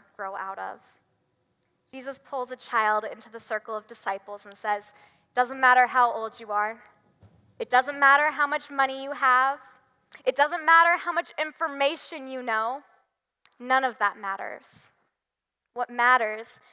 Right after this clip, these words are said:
is that you have a childlike heart. What matters is that you find safety in Jesus. What matters is that you find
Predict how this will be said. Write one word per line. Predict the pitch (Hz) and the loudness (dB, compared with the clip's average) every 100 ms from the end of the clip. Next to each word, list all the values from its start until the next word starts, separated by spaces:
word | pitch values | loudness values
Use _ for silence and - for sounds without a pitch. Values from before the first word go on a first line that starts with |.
| _ - | _ -12
is | 233 | -4
that | 220 226 | -4 -4
you | 226 | -14
have | 226 214 | -10 -10
a | 208 | -12
childlike | - 220 214 202 165 | -10 -6 -6 -6 -12
heart. | - 208 - - _ _ _ _ _ _ _ _ _ _ _ _ _ _ - | -12 -12 -12 -14 _ _ _ _ _ _ _ _ _ _ _ _ _ _ -12
What | 247 | -8
matters | 254 262 269 233 214 214 - - - | 2 4 4 4 -4 -10 -14 -18 -20
is | 226 226 | -16 -14
that | - | -14
you | 220 | -8
find | 226 208 220 | -8 -8 -12
safety | - 214 226 _ 208 208 220 _ | -12 -10 -12 _ -20 -20 -20 _
in | 214 | -20
Jesus. | 202 202 214 226 240 - - - _ _ _ _ _ _ 240 | -20 -20 -18 -20 -20 -20 -20 -20 _ _ _ _ _ _ -8
What | 226 | -6
matters | 233 247 277 247 208 202 214 - _ _ _ | 2 6 6 6 0 -4 -10 -20 _ _ _
is | 247 | -6
that | 240 226 | 0 0
you | 240 | -2
find | - 240 220 | -6 -2 -2